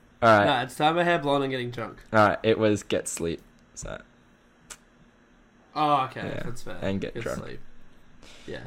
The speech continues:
Speaker 1: Yeah.
Speaker 2: It's get sleep, get sleep or get drunk,
Speaker 1: <laughs>
Speaker 2: right?
Speaker 1: Yeah.
Speaker 2: Yeah, okay, cool. Yeah.
Speaker 1: All right.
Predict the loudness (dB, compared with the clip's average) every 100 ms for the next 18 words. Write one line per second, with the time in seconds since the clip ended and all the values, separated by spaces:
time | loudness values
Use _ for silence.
0 | -14 -6 -4 -4 2 0 2 -4 -4 0
1 | 0 0 -2 -2 -4 -6 -6 -10 -10 -2
2 | 2 2 2 -4 -16 -20 -4 2 2 0
3 | -12 -18 -20 _ -20 -16 -6 -6 -4 -6
4 | -6 -10 -12 -14 -14 -16 -16 -18 -20 -6
5 | 6 10 10 8